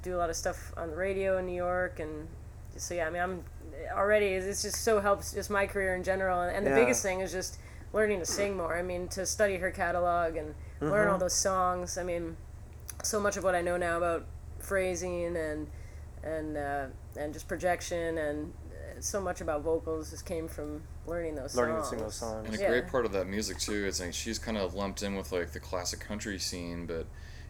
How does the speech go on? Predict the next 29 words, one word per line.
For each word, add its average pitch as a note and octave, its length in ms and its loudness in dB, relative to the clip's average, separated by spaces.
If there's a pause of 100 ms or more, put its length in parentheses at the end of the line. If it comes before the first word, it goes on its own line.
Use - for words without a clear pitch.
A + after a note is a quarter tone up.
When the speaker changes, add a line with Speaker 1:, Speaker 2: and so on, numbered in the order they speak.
Speaker 3:
you G2 100 -6
know, F2+ 140 -4
so B2 240 0
many A#2 240 0
of F#2+ 100 -4
her, G2+ 120 -2
f-, - 260 -6
like, F2+ 240 0
big G2 180 -2
songs F#2+ 580 0
are E2+ 540 0
not F#2+ 540 -2
these F#2 160 -2
sort F#2 200 0
of E2+ 80 -4
simple F2+ 380 -4
three F#2 220 -4
or F2+ 80 -2
four F2 200 -2
chord E2 480 -2
songs. E2+ 380 -2
A D#2 60 -6
lot F2+ 160 4
of A2+ 80 2
them F#2 100 -4
are F2 60 -4
fairly F2+ 260 0
complex. E2 800 -2
Speaker 2:
Mm-hmm. C3 360 0